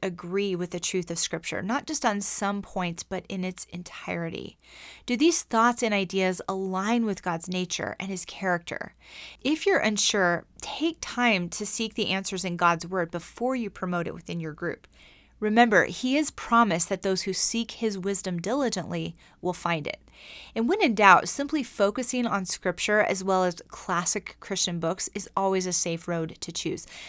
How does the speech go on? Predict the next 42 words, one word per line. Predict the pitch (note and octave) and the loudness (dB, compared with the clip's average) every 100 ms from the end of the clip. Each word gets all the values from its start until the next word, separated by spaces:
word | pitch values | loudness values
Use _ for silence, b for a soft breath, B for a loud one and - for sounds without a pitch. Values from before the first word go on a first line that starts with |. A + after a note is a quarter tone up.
| B | B
I | G3+ | 0
know | G#3 C4 | 2 4
a | |
lot | B3+ G3+ G3 | 6 10 10
of | F#3+ F3 - | 8 2 -4
group | G3+ G3 - | 0 0 0
leaders | F#3+ F3+ E3+ E3+ | 0 2 2 0
get | G3 - | -4 -2
nervous | F#3+ A#3 B3+ - | 2 2 2 2
about | F3+ E3 | 4 4
that, | E3+ F3 | 4 2
thinking, | - G3 G3 | 2 -4 -4
"Well, | F#3 | -2
I | F3+ | -2
don't | G3+ | -2
really | G3 A3+ | -2 -2
know | G3 | 0
how | F#3 | 0
to | F#3 | -2
lead | F3+ G3 A#3+ | -2 -2 -2
someone | - A#3 G#3 | 0 0 0
through | F3+ F#3+ F3 E3+ B B B - | 0 -2 0 -2 B B B 0
a | |
book | F#3+ G#3 G3 | 6 4 4
unless | F#3+ F#3 | 0 0
I | F#3 | 0
have | F3+ | 0
a | F3 | 0
study | - G#3+ G3+ F3+ | 2 4 4 4
guide, | F3 D#3+ | 2 2
or | F3 | 0
I | F#3 | 0
don't | G3 F3 | 0 0
know | G#3 | -2
how | F#3+ | -2
to | F#3+ | -2
lead | F#3 G3+ A#3 | -2 -2 0
them | A3+ | -2
through | F#3 F#3 | -2 -4
just | E3+ F3 | -4 -2
Scripture." | - A3+ A3+ - F3 | 0 0 0 0 0
But | E3+ F3 | 2 -2